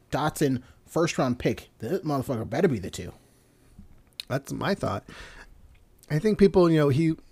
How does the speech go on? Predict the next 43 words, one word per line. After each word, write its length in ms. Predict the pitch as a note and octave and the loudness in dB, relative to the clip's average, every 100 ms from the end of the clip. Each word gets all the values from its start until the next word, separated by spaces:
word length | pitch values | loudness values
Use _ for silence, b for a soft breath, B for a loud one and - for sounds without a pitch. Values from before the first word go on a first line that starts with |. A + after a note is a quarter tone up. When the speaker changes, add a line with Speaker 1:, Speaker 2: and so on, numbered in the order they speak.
| - | -18
Speaker 2:
Samuel 380 | - D3+ D#3+ D3 | -4 0 2 2
came 240 | - C3+ | 2 2
in 180 | C3 C3 | 2 2
as 180 | C3 B2+ | 0 -4
the 120 | A#2 | -4
free 220 | - G3+ | 0 2
agent 220 | C#3+ A#2+ A2+ | 2 0 -6
guy, 140 | A#2 | -6
but 120 | B2 | -2
he 80 | F3 | 0
also 240 | G#3 F#3+ F3 | 0 0 -2
only 140 | E3+ | -2
came 200 | F3 E3 | -2 -2
in 180 | D#3 D3 b b - | -2 -4 b b -8
at 80 | C#3 | 0
eleven 380 | D3 C3+ C#3 D3 | 2 2 2 0
million 240 | C#3+ C3+ | 0 0
dollars. 400 | B2 D#3+ G#2+ - - b b b - | 0 0 0 -6 -16 b b b -2
That's 280 | F3 - D#3 | -2 -2 -4
not, 320 | D#3 F3 - | 0 -2 -2
like, 240 | B2+ - - | -4 -4 -2
number 320 | C3 D3+ C#3 | 0 2 2
one 300 | A#2 B2+ C3 | 2 0 0
money 340 | A2+ G#2+ E3+ G#2 | -2 -2 -4 -4
anymore. 440 | G2 G2 G2+ C3 | -6 -8 -6 -4
That's 160 | D3+ - | -4 -2
hardly 260 | F3+ F3 | 0 4
number 220 | F#3+ G3 | 4 6
two 340 | F#3+ - F3+ C#4+ | 2 2 0 2
money. 460 | A#3+ G#2+ F#2 F2 - b b b b b b | 2 0 -6 -14 -20 b b b b b b
Like, 100 | - | 2
Speaker 1:
Yeah, 80 | F#3 | 4
that's 240 | - F#3+ | 6 2
Speaker 2:
that's 140 | - - | 0 -4
Speaker 1:
easily 680 | E3+ G#3+ F#3 G3+ G3 F#3+ E3+ | 0 0 4 6 8 6 2
cuttable 460 | A2+ - F3+ C#3 A#2 | 2 2 4 4 0
money. 300 | F#2 E2+ - _ _ _ b b b | -2 -8 -14 _ _ _ b b b
Speaker 2:
Yeah, 140 | E3 | -4
it's 120 | A#2+ C3+ | -2 -2
a 80 | |
solid 680 | C3 - G#2+ B2+ D#3 D#3+ D3+ - - | -2 -2 -2 0 0 0 -2 -10 -6
receiver. 680 | C#3+ - D3+ F#3 A#3 A#3 | -6 -4 -8 -2 0 0
Like, 240 | F3 C#3 | 0 -2